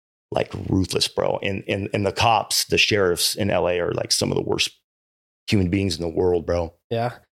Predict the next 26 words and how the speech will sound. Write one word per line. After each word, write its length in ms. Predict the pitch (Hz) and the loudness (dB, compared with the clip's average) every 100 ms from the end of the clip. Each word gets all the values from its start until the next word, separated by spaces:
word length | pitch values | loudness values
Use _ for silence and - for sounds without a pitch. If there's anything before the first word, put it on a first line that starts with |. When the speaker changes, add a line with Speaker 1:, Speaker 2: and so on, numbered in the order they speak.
| - | 0
Speaker 2:
Oh, 80 | |
Speaker 1:
Like, 80 | 147 | 4
Speaker 2:
dude, 120 | 196 170 | 6 6
Speaker 1:
straight 160 | 175 | 6
Speaker 2:
L 40 | 220 | 6
A 40 | |
is 80 | 180 | 6
Speaker 1:
up. 160 | 82 - | 4 2
Speaker 2:
crazy 380 | - 147 196 180 | 0 2 4 4
with 200 | 156 156 | 4 2
how 140 | 147 | 2
their 220 | 135 117 | 2 2
crime 300 | 117 - 143 | 0 0 2
is 160 | 165 135 | 4 4
right 160 | 135 127 | 4 4
now. 180 | 120 | 4
Like, 160 | 120 120 | 4 2
they 80 | 131 | 4
don't 140 | 165 | 4
really 640 | 185 175 160 143 123 113 107 | 4 4 4 4 4 4 2
fucking 480 | - - 160 151 131 | -2 -2 -2 0 2
go 160 | 123 | 4
after 300 | 127 151 - | 4 2 0
offenders 460 | 120 107 156 151 120 | 0 2 2 2 2
right 120 | 120 | 2
now. 280 | 117 113 139 | 4 2 0